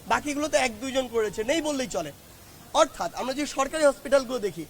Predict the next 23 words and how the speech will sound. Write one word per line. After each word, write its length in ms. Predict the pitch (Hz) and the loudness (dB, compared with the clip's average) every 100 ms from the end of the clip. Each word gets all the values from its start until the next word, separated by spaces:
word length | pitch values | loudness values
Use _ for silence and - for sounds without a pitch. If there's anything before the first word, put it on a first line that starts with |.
| - - 214 | -16 -10 -2
এখানে 200 | 240 277 | 2 4
আমাদের 180 | 277 | 2
সোহরাওয়ার্দী 400 | - 269 269 254 | 4 6 6 4
মেডিকেল 260 | 262 254 262 | 0 0 0
কলেজ 340 | 233 240 208 | 0 -2 -2
রয়েছে, 240 | 214 185 185 | -4 -4 -6
এখানে 240 | 196 262 | -4 0
আমাদের 200 | 262 269 | 2 2
অর্থোপেডিক 360 | 247 262 254 247 | 0 -2 -2 0
হসপিটাল 420 | 220 - 254 254 | -2 0 0 2
রয়েছে, 280 | 220 - 160 - - 226 | 0 0 -10 -12 -8 -2
ঢাকা 240 | 247 285 | 4 6
মেডিকেল 300 | 277 269 269 | 6 4 2
রয়েছে, 300 | 240 185 151 - - - | 2 -2 -6 -12 -20 -2
এই 180 | 262 320 | 2 8
হসপিটালগুলোতে 720 | 285 285 - 302 302 277 294 277 | 8 8 2 4 4 4 -2 -2
রোগীর 260 | 269 285 | -2 -2
সংখ্যা 280 | - 277 285 | 0 2 0
কিন্তু 180 | 269 269 | 2 2
একশো, 380 | 262 - 294 254 | 0 -2 -2 0
দুইশো, 320 | 269 - 269 | -2 -2 -4
তিনশো 280 | 277 269 - | -4 -6 0
এরকম। 360 | 254 320 208 | 2 2 -2